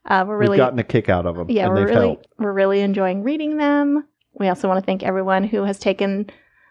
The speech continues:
Speaker 1: a few seconds to rate and review our podcast. Uh, we really appreciate that.
Speaker 2: Oh, yeah.
Speaker 1: If you wanna follow us on social media, we're at Facebook, Twitter, and Instagram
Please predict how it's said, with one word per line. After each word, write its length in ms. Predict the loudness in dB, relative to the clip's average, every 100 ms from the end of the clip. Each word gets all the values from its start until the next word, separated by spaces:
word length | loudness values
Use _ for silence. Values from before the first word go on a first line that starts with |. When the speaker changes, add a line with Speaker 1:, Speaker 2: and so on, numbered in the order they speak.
| _
Speaker 1:
a 80 | -4
few 140 | -2
seconds 540 | 2 2 2 0 -4 -6
to 180 | -2 0
rate 300 | 2 0 0
and 220 | 0 0
review 480 | 0 0 0 0 0
our 160 | -2
podcast. 840 | -2 -4 -4 -2 -2 0 0 -4 -20 -8
Uh, 120 | -6 -4
we 60 |
really 320 | -4 -4 -6 -8
appreciate 460 | -8 -8 -8 -6
that. 160 | -2 2
Speaker 2:
Oh, 260 | 4 4
yeah. 460 | 6 6 4 2 -2 -8 _ _ _ _ -2
Speaker 1:
If 300 | 0 0 2
you 180 | 2 2
wanna 340 | 0 0 -2 -4
follow 260 | -2 2 2
us 160 | 0
on 100 | -2
social 300 | -2 -2 -2
media, 480 | 0 0 0 2 2
we're 140 | 0 0
at 200 | -2 -2
Facebook, 500 | -4 -4 -2 -4 -4
Twitter, 460 | -8 -2 2 2 0
and 180 | -2 -2
Instagram 680 | -4 -6 -4 -2 0 -2